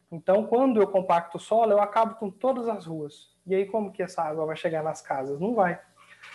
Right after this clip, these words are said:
É, então, o solo compactado tem esse problema de infiltração.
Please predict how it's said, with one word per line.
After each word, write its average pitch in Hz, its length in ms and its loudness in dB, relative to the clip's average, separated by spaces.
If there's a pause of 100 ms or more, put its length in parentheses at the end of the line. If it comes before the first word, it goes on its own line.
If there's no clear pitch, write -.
(420)
É, 160 800 2
então, 208 380 6
o - 20 4
solo 220 320 6
compactado 220 580 2
tem 240 200 0
esse 226 160 -8
problema 220 340 0
de 208 140 0
infiltração. 220 840 -4